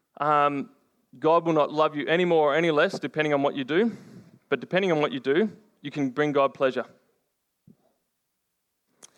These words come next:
Many of us know how to please our earthly fathers. Father's Day, grab a nice new tool. You know his favourite,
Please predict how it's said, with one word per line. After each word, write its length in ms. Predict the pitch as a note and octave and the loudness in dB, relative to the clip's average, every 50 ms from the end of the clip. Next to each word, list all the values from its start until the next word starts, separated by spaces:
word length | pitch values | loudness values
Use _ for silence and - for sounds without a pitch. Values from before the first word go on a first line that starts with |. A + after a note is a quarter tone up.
| _ _ - - - _ _ _ _ - - - _ _ _ _ _ _ _ _ _ _ _ _ _ _ _ - | _ _ -20 -20 -20 _ _ _ _ -20 -20 -20 _ _ _ _ _ _ _ _ _ _ _ _ _ _ _ -6
Many 300 | D3 D3+ E3 F#3+ G#3 G#3+ | -2 0 2 2 2 2
of 100 | F#3 F#3+ | 2 0
us 160 | F3 - - | -2 -2 -2
know 480 | E3 D#3 D#3+ E3 E3 E3 E3+ E3+ D3 - - | 0 0 2 4 4 2 2 0 -2 -4 -8
how 240 | - - D3 C#3+ C#3+ | -8 -4 -2 0 2
to 160 | C#3+ D3 C#3 | 2 2 0
please 380 | - - E3 E3 D#3+ D3+ C3+ D3 | 0 -2 0 0 0 0 2 2
our 180 | C#3+ C#3 - | 2 2 2
earthly 260 | D3+ D#3 D#3 - E3+ | 2 0 2 0 -2
fathers. 560 | - - D3+ D3+ E3 F#3+ G3+ F#3+ - - - - - - _ _ _ _ | 0 0 0 2 2 2 0 0 -4 -10 -16 -18 -20 -20 _ _ _ _
Father's 300 | E3 D#3 E3 F3+ E3+ E3+ | 0 2 2 2 2 2
Day, 240 | F#3 F3 F#3 F#3+ F3 - - _ _ _ _ _ _ _ _ _ _ _ _ _ | 2 2 2 2 0 -4 -12 _ _ _ _ _ _ _ _ _ _ _ _ _
grab 180 | _ E3+ D#3 D3 | _ 0 0 2
a 60 | E3 | 2
nice 240 | D#3+ E3 E3 D#3 - | 2 2 2 2 0
new 120 | F3+ E3+ | -2 -4
tool. 460 | D3+ - - F3 F3+ F3+ F#3 F#3+ F3+ - - - - - - - - _ - - _ _ | -2 0 2 2 4 4 4 4 2 0 -6 -12 -18 -20 -20 -20 -20 _ -20 -20 _ _
You 120 | D3 D3+ | -2 2
know 180 | D#3 E3 E3 E3 | 2 4 4 4
his 240 | E3 D#3+ D3 - | 2 0 -2 -4
favourite, 460 | - - E3 E3 F3 E3 E3+ E3+ D#3+ | -4 0 2 2 4 4 2 0 0